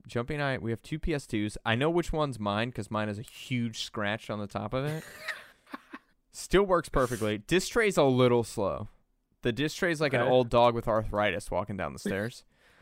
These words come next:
Speaker 1: Uh,
Speaker 2: <laughs>
Speaker 1: the N sixty-fours, dude, gun to my head, I could not tell you which one's mine and which one's hers. I'm so, when we moved in together, I should have put a sticker on the bottom of mine.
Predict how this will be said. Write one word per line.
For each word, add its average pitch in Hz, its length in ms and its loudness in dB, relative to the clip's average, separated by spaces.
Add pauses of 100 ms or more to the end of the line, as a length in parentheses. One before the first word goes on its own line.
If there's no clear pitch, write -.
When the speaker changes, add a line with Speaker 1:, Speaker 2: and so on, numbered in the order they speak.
(440)
Speaker 1:
Uh, 117 440 4 (160)
Speaker 2:
<laughs> 123 180 -6
Speaker 1:
the 151 160 8
N 156 140 4
sixty-fours, 160 680 0
dude, 190 400 -4 (500)
gun 135 200 6
to 160 100 2
my 143 120 6
head, 127 180 6
I 123 60 4
could 117 180 -2
not 101 200 0
tell 98 180 -2
you 92 100 -6
which 98 220 -12
one's 98 200 -10
mine 82 200 -6
and 71 100 -10
which - 160 -10
one's 64 200 -12
hers. 71 380 -14 (200)
I'm 117 200 -2
so, 131 320 0 (200)
when 135 200 0
we 151 120 -2
moved 135 300 -2
in 120 120 -2
together, 139 340 0
I 127 40 2
should 120 160 -2
have 113 80 0
put 123 160 2
a 107 60 0
sticker 117 360 -2
on 113 120 0
the 110 60 -4
bottom 120 300 0
of 123 80 -8
mine. 127 320 -6